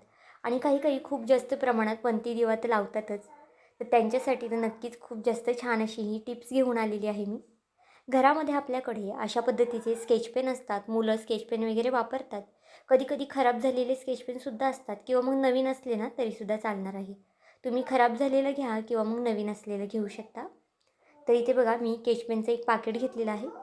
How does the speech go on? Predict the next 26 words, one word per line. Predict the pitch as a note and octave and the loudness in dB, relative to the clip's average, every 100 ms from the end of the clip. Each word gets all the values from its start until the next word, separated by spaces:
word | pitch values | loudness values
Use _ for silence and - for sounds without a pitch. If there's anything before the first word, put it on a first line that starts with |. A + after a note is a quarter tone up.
| - _ _ _ - | -20 _ _ _ -6
आता | C4+ C#4+ | 2 4
इथे | C#4+ D4 | 2 0
आपल्याला | D4 C#4+ C4+ A#3+ | -2 0 -2 -2
अख्खं | - - D4+ | -4 -2 0
पाकिट | D4+ C#4 C#4 | 0 -2 -2
लागणार | B3+ A3 A3+ A3+ | 0 0 0 0
नाही, | A3+ G#3+ C4+ - | -2 -4 -6 -2
यातले | A3+ G#3+ A3 | 2 2 0
काही | A3+ A3+ A#3+ | -2 -2 0
मोजके | A#3+ A#3 - C#4+ | 0 -2 -2 -8
स्केच | - B3 | -4 -8
पेन | A#3+ G#3+ | -6 -6
आपल्याला | G3+ G#3 G3 G3+ | -6 -6 -4 -4
इथे | G3+ C#4+ | -4 -2
लागणार | C#4 G3 F#3+ | -2 -2 -6
आहे. | G3 F#3 F#3+ _ _ _ _ _ _ _ _ _ _ | -8 -10 -16 _ _ _ _ _ _ _ _ _ _
तर | A#3 | -4
बघा, | G#3+ A3 | -2 -2
आपण | B3+ A#3+ A#3 A3+ | 0 0 0 0
अशी | - A3+ C4 | -2 -4 -2
पणती | - B3+ C4 | 2 2 4
असली | C4 C4 C4 | 0 0 -2
ना, | A3 A#3+ | -2 0
तरीसुद्धा | A#3 A3 A#3 G3 A#3+ - - _ _ _ _ _ - | -2 -2 -4 0 0 0 -14 _ _ _ _ _ 4
वापरू | A#3 A3 B3+ | 4 4 0
शकतो | C4 - - | -6 -8 -10